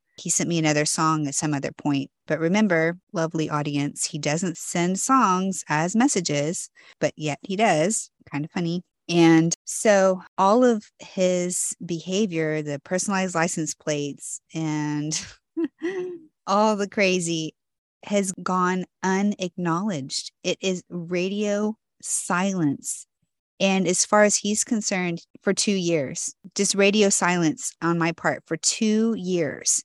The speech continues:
And he has no indication whatsoever if I'm reading his stuff or not, but yet he keeps sending it. And there would be times of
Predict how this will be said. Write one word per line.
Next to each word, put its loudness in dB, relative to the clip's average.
And 4
he -4
has 0
no 2
indication -2
whatsoever -2
if -6
I'm 2
reading 0
his 0
stuff -2
or 0
not, 2
but -2
yet 2
he -8
keeps -4
sending 0
it. -12
And 2
there 6
would 2
be 2
times -2
of 2